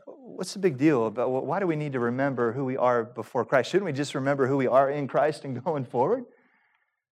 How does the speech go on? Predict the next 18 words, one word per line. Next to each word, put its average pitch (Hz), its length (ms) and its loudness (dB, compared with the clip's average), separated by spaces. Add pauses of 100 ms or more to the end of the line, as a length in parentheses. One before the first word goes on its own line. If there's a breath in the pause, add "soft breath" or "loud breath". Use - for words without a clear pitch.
(140)
But 175 100 -14
friends, 185 340 -2
lest 208 320 2
we 202 160 0
remember 175 480 6
where 175 200 8
we 151 120 2
came 190 260 -4
from, 135 220 -2
and 139 100 -4
lest 196 260 0
we 190 120 4
remember 160 560 6
who 175 100 4
we 185 160 6
are 170 240 12
without 156 420 2
Christ, 165 680 0